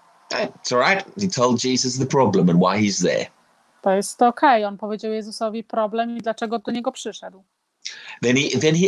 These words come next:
Speaker 1: asks Jesus to do something.
Speaker 2: I wtedy poprosił Jezusa, żeby coś zrobił.
Speaker 1: Come and lay your hands on her.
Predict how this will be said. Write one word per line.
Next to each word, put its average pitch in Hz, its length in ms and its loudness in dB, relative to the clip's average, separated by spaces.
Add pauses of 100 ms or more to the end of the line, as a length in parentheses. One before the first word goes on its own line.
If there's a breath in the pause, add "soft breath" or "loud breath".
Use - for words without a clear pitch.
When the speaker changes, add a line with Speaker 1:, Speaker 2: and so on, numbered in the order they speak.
Speaker 1:
asks - 540 2
Jesus 131 360 0
to - 120 -4 (160)
do 135 60 4
something. 80 580 -2 (680)
Speaker 2:
I 240 60 -6
wtedy 254 280 0
poprosił 247 540 0
Jezusa, 196 360 -6
żeby 208 220 -8
coś 220 180 -6
zrobił. 196 440 -6 (640 loud breath)
Speaker 1:
Come 190 220 4
and 175 100 4
lay 170 220 4
your 156 160 4
hands 143 640 0
on 110 220 2
her. - 300 -2